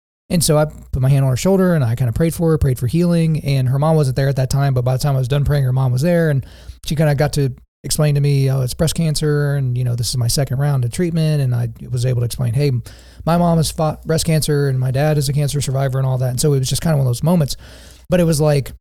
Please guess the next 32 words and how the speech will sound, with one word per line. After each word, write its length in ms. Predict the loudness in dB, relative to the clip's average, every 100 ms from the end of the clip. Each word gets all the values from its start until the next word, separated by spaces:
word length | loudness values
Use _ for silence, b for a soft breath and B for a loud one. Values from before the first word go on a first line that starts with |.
| -2
you 80 | 0
could 120 | 2
very 240 | 2 2
easily 260 | 2 0 0
have 80 | 0
just 180 | 0 0
said, 300 | 0 0 -4 -6
"Yeah, 180 | -2
I'm 60 | 0
not 120 | 0
gonna 120 | 0
do 120 | 0 0
that. 180 | 0
That's 160 | -4 -2
weird. 300 | 0 0 -2 -6
I 80 | -2
don't 80 | 0
wanna 140 | 2
do 180 | 2 2
it." 120 | 0
And 100 | 0
so 80 | 0
a 40 | 2
lot 180 | 2
of 60 | 2
people 280 | 0 0 2
miss 280 | 2 2 2
out 260 | 0 2
on 100 | 2
those 140 | 2 2
opportunities 720 | 2 0 2 2 2 0 0
to 440 | -2 0 0 -2